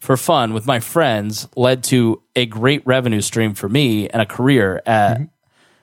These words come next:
Speaker 1: but I've dreamed abo-, about working with Bob and Tom since I was eight years old.
Speaker 2: Yeah.
Speaker 1: And podcasting and building my own website gave me the skills to do that.
Speaker 2: Yeah. Yeah.
Speaker 1: And now, over time,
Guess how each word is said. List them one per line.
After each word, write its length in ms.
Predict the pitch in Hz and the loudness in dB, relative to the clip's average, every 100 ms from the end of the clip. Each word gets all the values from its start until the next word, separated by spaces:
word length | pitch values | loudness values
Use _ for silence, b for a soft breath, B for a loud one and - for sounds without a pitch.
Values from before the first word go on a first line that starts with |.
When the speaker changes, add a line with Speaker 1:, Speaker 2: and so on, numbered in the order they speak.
| - | -10
Speaker 1:
but 120 | - | -4
I've 160 | 117 151 | -2 0
dreamed 220 | 170 160 | 2 2
abo-, 280 | 160 165 170 | 2 2 2
about 200 | 151 156 | 0 0
working 240 | 156 160 160 | -2 -2 0
with 60 | |
Bob 160 | 156 165 | 0 0
and 80 | 160 | 0
Tom 160 | 170 | 0
since 220 | 160 165 | -2 -4
I 20 | 156 | -2
was 160 | 151 | 0
eight 140 | 165 165 | 0 2
years 180 | 165 180 | 2 2
old. 300 | 196 - - _ | -2 -6 -18 _
Speaker 2:
Yeah. 80 | - B B B | -20 B B B
Speaker 1:
And 140 | 123 113 | -8 -2
podcasting 840 | 139 156 165 156 139 - 143 135 | 0 0 0 0 0 0 0 0
and 100 | 107 | 0
building 240 | 131 143 143 | 0 2 2
my 80 | |
own 140 | 123 120 | 2 2
website 380 | 127 139 120 101 | 0 2 -2 0
gave 100 | 120 | -2
me 80 | 117 | -2
the 120 | 101 | -4
skills 280 | - 104 92 | -6 -6 -6
to 80 | 78 | -10
do 180 | 98 95 | -10 -8
that. 260 | 73 - - | -10 -14 -20
Speaker 2:
Yeah. 60 | - _ _ - | -20 _ _ -20
Yeah. 60 | - | -4
Speaker 1:
And 200 | 123 117 | 0 2
now, 400 | 120 147 123 120 | 2 4 4 4
over 240 | 113 117 104 | 4 2 0
time, 420 | - 151 120 | 0 2 2